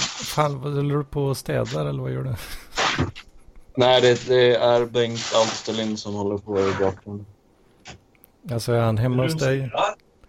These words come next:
Speaker 1: Jaså,
Speaker 2: han är hemma.
Speaker 1: det var värst. Bengt, eh, levererar gobbapes, eller?
Speaker 2: Mm, ja, jag vet inte riktigt vad han ska göra, men han
Speaker 1: Jag ska spolas
Speaker 2: förbereder
Speaker 1: ikväll.
Speaker 2: något. <laughs> Det är möjligt.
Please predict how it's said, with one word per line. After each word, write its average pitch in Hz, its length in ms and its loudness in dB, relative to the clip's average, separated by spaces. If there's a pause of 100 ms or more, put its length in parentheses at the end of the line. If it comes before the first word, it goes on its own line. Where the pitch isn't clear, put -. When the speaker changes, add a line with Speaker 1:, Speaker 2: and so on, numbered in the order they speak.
(460)
Speaker 1:
Jaså, 117 680 2
Speaker 2:
han 110 160 6
är 107 40 6
hemma. 107 140 0 (600)
Speaker 1:
det 107 180 -4
var 120 240 -2
värst. 123 440 -4 (100)
Bengt, 107 500 0
eh, 131 360 0
levererar 135 480 2
gobbapes, 127 580 -2
eller? 113 240 -6 (1300)
Speaker 2:
Mm, 113 280 -2
ja, 113 320 6
jag 117 160 8
vet 127 80 6
inte 123 180 0
riktigt 113 260 2
vad 110 80 4
han 110 100 2
ska - 160 2
göra, 104 240 6
men 110 300 -6
han 107 220 0 (460)
Speaker 1:
Jag 113 120 -8
ska 127 140 0
spolas 104 320 6
Speaker 2:
förbereder 123 360 10
Speaker 1:
ikväll. 104 260 4
Speaker 2:
något. 113 100 -2 (1900)
<laughs> - 40 -6 (760)
Det 101 120 -2
är 101 40 -2
möjligt. 101 320 4